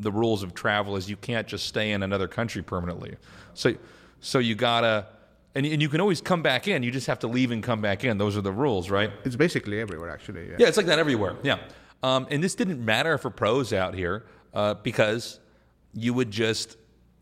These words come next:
Speaker 1: fly to a tournament. You were always flying
Speaker 2: And
Speaker 1: anyways.
Speaker 2: you were no, you were not working. Like, it's illegal to work.
Speaker 1: Yeah, but
Speaker 2: Right?
Speaker 1: you're not working
Speaker 2: You're
Speaker 1: out
Speaker 2: not
Speaker 1: here.
Speaker 2: working.
Speaker 1: Yeah.
Speaker 2: Like, I'm making money overseas, so they don't really
Speaker 1: Yeah, they
Speaker 2: care.
Speaker 1: don't care. They don't care. But, um, yeah, now we're in this phase where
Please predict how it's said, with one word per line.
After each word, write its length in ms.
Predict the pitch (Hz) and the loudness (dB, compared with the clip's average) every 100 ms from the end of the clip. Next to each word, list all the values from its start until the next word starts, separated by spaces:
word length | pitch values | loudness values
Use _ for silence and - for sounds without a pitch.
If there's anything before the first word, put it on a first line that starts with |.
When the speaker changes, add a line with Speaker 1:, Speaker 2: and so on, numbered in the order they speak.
| 104 | -18
Speaker 1:
fly 320 | - 87 87 | -4 0 2
to 100 | 107 | 0
a 40 | |
tournament. 440 | 107 170 175 98 95 | 0 0 0 -2 -2
You 80 | 104 | 0
were 140 | 104 | 2
always 220 | 107 117 | 2 0
flying 320 | - 127 120 | 0 2 4
Speaker 2:
And 80 | 127 | 4
Speaker 1:
anyways. 200 | 123 123 | 2 2
Speaker 2:
you 80 | 127 | 2
were 220 | 123 117 | 2 0
no, 240 | 113 117 120 | 0 -4 -2
you 160 | 127 | 0
were 120 | 120 | 0
not 200 | 113 113 | 0 -4
working. 360 | 104 104 110 120 | -4 -6 -4 -2
Like, 140 | 113 113 | -2 -4
it's 140 | - | -2
illegal 320 | 120 131 139 | 0 2 0
to 120 | 117 101 | -2 -4
work. 400 | 101 110 - - - - - | -4 -6 -8 -18 -20 -20 2
Speaker 1:
Yeah, 140 | 147 | 4
but 60 | 104 | 4
Speaker 2:
Right? 80 | 113 | 2
Speaker 1:
you're 80 | 117 | 0
not 160 | 113 | 0
working 220 | 131 127 | 0 2
Speaker 2:
You're 120 | 117 120 | 2 4
Speaker 1:
out 60 | |
Speaker 2:
not 60 | 123 | 2
Speaker 1:
here. 80 | 117 | 2
Speaker 2:
working. 260 | 135 107 | 0 0
Speaker 1:
Yeah. 60 | 110 | -2
Speaker 2:
Like, 180 | 104 101 | -4 -6
I'm 140 | 123 | -2
making 280 | 120 123 123 | -2 0 -2
money 360 | 110 113 113 110 - - | -2 -2 -4 -6 -12 -10
overseas, 460 | 107 113 85 - - | -6 -6 -6 -10 -12
so 120 | 98 | -10
they 140 | 92 | -6
don't 140 | 92 90 | -4 -4
really 200 | 90 92 | -6 -6
Speaker 1:
Yeah, 40 | - - - | -10 -8 2
they 80 | |
Speaker 2:
care. 80 | 143 | 4
Speaker 1:
don't 120 | 165 | 4
care. 240 | - 185 98 | 2 2 2
They 80 | 120 | 0
don't 160 | 123 | -2
care. 240 | - 110 - - - - _ | 0 -2 -2 -18 -20 -20 _
But, 160 | 147 135 | 2 4
um, 280 | 131 123 113 - _ _ _ _ _ _ _ | 0 -2 -10 -20 _ _ _ _ _ _ _
yeah, 240 | 127 165 | -2 0
now 460 | 120 120 120 131 151 | 2 0 0 2 2
we're 160 | 165 147 | 2 0
in 80 | |
this 200 | 123 107 - - _ _ | 0 -4 -8 -20 _ _
phase 500 | - 160 165 165 117 | -2 0 2 0 0
where 220 | 110 101 | -2 -2